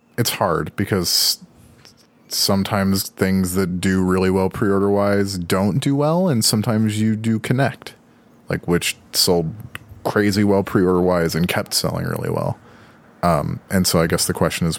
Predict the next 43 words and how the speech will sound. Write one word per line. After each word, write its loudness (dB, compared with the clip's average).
which 0
one 2
of -2
those 0
this -2
is. 0
But 0
I, 2
I 2
don't 2
think 0
that 2
it, 2
even 2
if 0
the 2
Xbox 0
One 2
X 0
is 0
successful, 0
I -2
think -2
that 2
it 0
will 2
not 2
be 0
so 0
successful 0
that 0
it -2
makes 0
the 0
existence -2
of 0
the -2
Xbox 0
One 0
S -2
feel 0
in -2
danger. -2